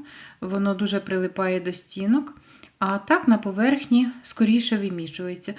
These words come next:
Взагалі на заміс тіста у мене йде небагато, п'ять-сім хвилин. Ось дивіться, вже воно гарно, гарно майже вимісилося, вже до рук не так береться. Коли вже побачили, що воно не береться,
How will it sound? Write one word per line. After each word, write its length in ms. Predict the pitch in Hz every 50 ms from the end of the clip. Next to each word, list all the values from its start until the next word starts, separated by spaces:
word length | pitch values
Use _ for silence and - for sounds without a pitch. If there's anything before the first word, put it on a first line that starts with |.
| - - - - - _ -
Взагалі 420 | - 330 330 302 320 320 320 302
на 140 | 254 226 214
заміс 360 | 208 220 220 220 220 208 -
тіста 380 | - - 247 254 247 - 220 202
у 80 | 196
мене 240 | 196 202 208 208 208
йде 220 | 196 180 190 190
небагато, 600 | 190 185 185 170 160 165 160 180 220 254 254 - - - - - - - - - _ -
п'ять-сім 480 | - 302 330 330 320 - - 220 220
хвилин. 460 | 208 - 190 170 165 165 160 160 165 - - _ _ _ _ _ - - -
Ось 140 | 208 220 202
дивіться, 420 | 196 220 208 196 190 190 - 196
вже 220 | 185 185 226 226 208
воно 260 | 202 196 190 196 185
гарно, 500 | 175 180 175 170 170 170 180 185 185 180 - - _ _ _ _ _
гарно 420 | - 185 190 202 196 185 185 185 185
майже 420 | 180 185 180 185 180 170 180 180
вимісилося, 960 | 175 226 254 311 320 294 277 285 277 269 262 254 254 240 240 - - 247 240
вже 240 | 240 220 220 196 175
до 160 | 175 190 185
рук 240 | 196 214 208 - -
не 100 | 170 170
так 320 | - - 233 294 294 -
береться. 680 | 262 277 269 269 269 262 247 - - - 240 240 240 240 - - _ _ - - - - - - _
Коли 260 | - 277 269 277 277
вже 180 | 254 247 247 262
побачили, 680 | 254 254 233 208 220 214 208 208 - 214 208 208 202
що 220 | 202 - - 214
воно 440 | 202 202 208 208 208 208 202 196 - -
не 200 | - 202 202 202
береться, 680 | 190 180 180 170 170 165 165 165 - - - - 294 330